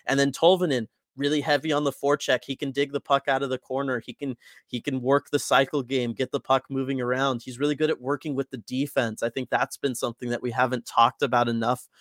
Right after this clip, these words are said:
when it comes to Eeli Tolvanen, has been his ability and his communication out there with the defense. You can, you can see it when he's out there. He's talking to them. And, um, and that's how he's, you know,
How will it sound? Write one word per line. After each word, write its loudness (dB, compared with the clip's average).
when 0
it -6
comes 2
to 2
Eeli 4
Tolvanen, -2
has -8
been -4
his -2
ability 0
and -2
his -4
communication -2
out 4
there 2
with 0
the -4
defense. -2
You -6
can, -2
you -2
can 2
see 2
it 8
when 0
he's 0
out 6
there. 2
He's -2
talking 4
to -6
them. -8
And, 2
um, 4
and 6
that's 2
how 4
he's, 0
you 2
know, 0